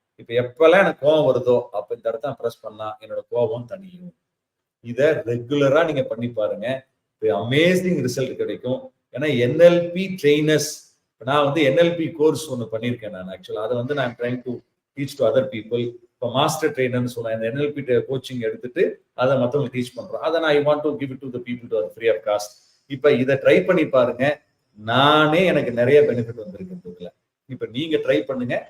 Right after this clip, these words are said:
உங்களோட அனுபவத்தை இந்த கமெண்ட்ல கமெண்ட் பண்ணுங்க. நான் இதே மாதிரி series of என் எல் பி டெக்னிக்ஸை வந்து நான் எல்லாருக்கும் டீச் பண்ண போறேன். அது லைஃப் ஸ்கில்ல இம்ப்ரூவ் பண்றதுக்காக.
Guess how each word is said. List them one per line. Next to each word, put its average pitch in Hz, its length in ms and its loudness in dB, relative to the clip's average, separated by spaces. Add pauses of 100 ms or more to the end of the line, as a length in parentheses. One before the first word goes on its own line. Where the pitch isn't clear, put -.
(120)
உங்களோட 131 240 2
அனுபவத்தை 170 560 6
இந்த 160 160 2
கமெண்ட்ல 131 400 0 (340)
கமெண்ட் 117 280 -8
பண்ணுங்க. 101 260 -10 (480)
நான் 123 220 0 (140)
இதே 147 280 6
மாதிரி 156 320 6 (160)
series 175 440 0
of 151 160 2
என் 127 200 -2
எல் 147 120 -2
பி 139 180 -6
டெக்னிக்ஸை 113 460 -8
வந்து 107 180 -12
நான் 107 140 -8
எல்லாருக்கும் 110 380 -6
டீச் 110 200 -18
பண்ண 95 220 -20
போறேன். 92 280 -6 (480)
அது 123 160 2 (400)
லைஃப் 180 280 6 (120)
ஸ்கில்ல 147 380 0
இம்ப்ரூவ் 127 280 -2
பண்றதுக்காக. 98 440 -6